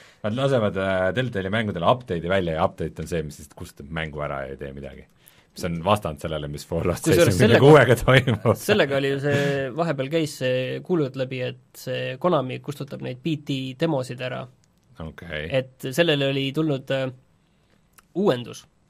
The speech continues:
Speaker 2: nüüd järsku. Millal see välja tuli? Kaks aastat tagasi või? Midagi rohkem. Mis pidi olema selle Silent Hillsi, äh, selle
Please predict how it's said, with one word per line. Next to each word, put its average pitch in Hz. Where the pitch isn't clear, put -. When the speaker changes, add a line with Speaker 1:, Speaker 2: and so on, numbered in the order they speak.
Speaker 2:
nüüd 143
järsku. -
Millal 143
see 131
välja 139
tuli? 120
Kaks 143
aastat 123
tagasi -
või? 143
Midagi 131
rohkem. 143
Mis 131
pidi 135
olema 123
selle 123
Silent 139
Hillsi, 127
äh, 127
selle 123